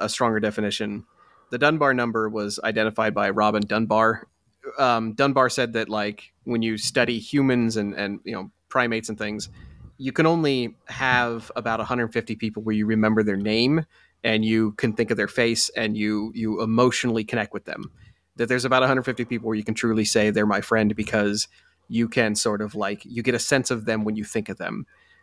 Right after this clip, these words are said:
Um, beyond a hundred fifty, they, they kinda get fuzzy. It's like when you remember somebody in your old class and you're like,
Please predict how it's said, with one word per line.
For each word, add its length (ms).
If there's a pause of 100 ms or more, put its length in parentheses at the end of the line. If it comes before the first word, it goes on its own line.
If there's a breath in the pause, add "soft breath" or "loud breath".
(140 soft breath)
Um, 560
beyond 360
a 60
hundred 260
fifty, 300
they, 140 (180)
they 80
kinda 220
get 120
fuzzy. 400
It's 140
like 140
when 80
you 100
remember 380
somebody 340
in 60
your 100
old 160
class 400
and 100
you're 120
like, 320